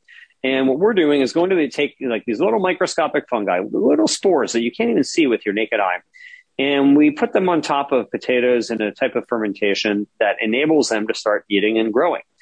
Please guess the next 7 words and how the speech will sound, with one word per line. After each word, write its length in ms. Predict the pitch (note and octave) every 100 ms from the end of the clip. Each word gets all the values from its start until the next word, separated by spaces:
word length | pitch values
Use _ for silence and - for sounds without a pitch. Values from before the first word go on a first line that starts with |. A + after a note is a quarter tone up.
| - - _ -
And 440 | B2 A#2+ A#2 A2+ -
their 580 | B2 G#2+ C#3+ F#3+ F#3 -
own 420 | D#3 F3 F3 B2
mass, 400 | B2 A#2+ F2+ -
like, 140 | A2 G2+
their 160 | A#2
own 480 | D3+ E3+ D#3 A#2